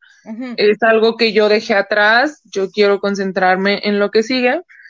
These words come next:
Speaker 2: Pero viene Héctor de nuevo y me dice, "Oye, es una muy buena oportunidad. Si podemos hacer, imagínate lo que pueda llegar a pasar en dado caso que tú clasifiques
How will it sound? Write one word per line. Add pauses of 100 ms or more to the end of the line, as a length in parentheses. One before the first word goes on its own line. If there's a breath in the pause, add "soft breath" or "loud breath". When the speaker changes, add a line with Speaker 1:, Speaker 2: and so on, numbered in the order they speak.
(420 loud breath)
Speaker 2:
Pero
viene
Héctor
de
nuevo
y
me
dice,
"Oye,
es
una
muy
buena
oportunidad. (140)
Si
podemos
hacer,
imagínate
lo
que
pueda
llegar
a
pasar
en
dado
caso
que
tú
clasifiques